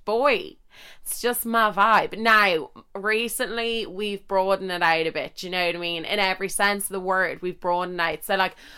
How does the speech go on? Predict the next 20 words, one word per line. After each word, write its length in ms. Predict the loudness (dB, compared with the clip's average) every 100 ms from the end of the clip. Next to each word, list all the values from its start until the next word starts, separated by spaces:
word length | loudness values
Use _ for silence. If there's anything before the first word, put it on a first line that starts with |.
| -4
I'm 140 | -2
not 220 | 2 2 2
really 180 | -2
into, 200 | -4 -4
like, 160 | -4 -4
re-, 200 | -6 -6
it's 160 | -4 2
not 280 | 4 4 0
really 400 | -2 0 -2 -2
skinny. 220 | -4 -6
It's, 120 | -4
like, 120 | -2
a 60 | 0
lean 460 | 0 0 -2 -2 -6
muscle 540 | -4 -4 -2 0 0
that's, 240 | 0 -4 0
like, 280 | 0 -2 -12 -20 -20 -20 -16 0
Oh, 360 | 2 2 0 2 6 6 4
you 120 | -2 -2
know 260 | -2 -4